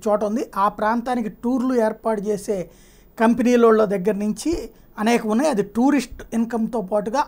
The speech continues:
ఆ ప్రాంతం అంతా కూడా ఏంటంటే మతపరమైనటువంటి ఉద్రిక్తతలు తక్కువగా ఉండేటువంటి ప్రాంతం. అక్కడ మహిళలు బురకా వేసుకోరు, అక్కడ మసీదులు కూడా పెద్దగా ఉండవు, అక్కడ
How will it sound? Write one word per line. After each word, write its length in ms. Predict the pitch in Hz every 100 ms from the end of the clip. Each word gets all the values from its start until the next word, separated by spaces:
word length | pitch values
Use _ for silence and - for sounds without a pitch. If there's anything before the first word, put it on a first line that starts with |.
| 196
ఆ 120 | 202
ప్రాంతం 540 | - 214 220 254 240
అంతా 240 | 226 220 226
కూడా 220 | 208 208
ఏంటంటే 400 | 196 190 233 359 - - _ _ 175
మతపరమైనటువంటి 1120 | 180 226 330 311 294 269 247 233 226 214 -
ఉద్రిక్తతలు 600 | 196 175 202 - 226 220 -
తక్కువగా 380 | 202 - 240 226
ఉండేటువంటి 420 | 196 190 185 170
ప్రాంతం. 360 | 170 151 131 - - _ - -
అక్కడ 200 | 208 220
మహిళలు 400 | 196 208 254 277
బురకా 340 | 214 220 247
వేసుకోరు, 540 | 240 220 - - 220 392 - - _ -
అక్కడ 300 | 220 214 240
మసీదులు 760 | 220 185 185 254 240 247 233 214
కూడా 220 | 208 220
పెద్దగా 400 | 208 202 190 196
ఉండవు, 420 | 185 190 220 466 508 - - - -
అక్కడ 420 | 233 294 247 208